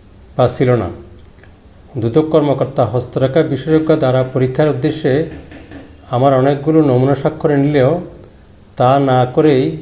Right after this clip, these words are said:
আমার বিরুদ্ধে মামলা করেও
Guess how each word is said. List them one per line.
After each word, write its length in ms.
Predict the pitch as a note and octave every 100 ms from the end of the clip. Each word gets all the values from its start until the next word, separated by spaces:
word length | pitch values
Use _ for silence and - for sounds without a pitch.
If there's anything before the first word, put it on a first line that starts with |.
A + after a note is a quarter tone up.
| - - - - - - A#2+
আমার 240 | A#2+ C#3+
বিরুদ্ধে 680 | B2 C3 C#3+ C#3+ C#3 F3 F#3 - - - - A#2+
মামলা 360 | A#2+ B2 B2
করেও 460 | B2 C3+ D3+ F#3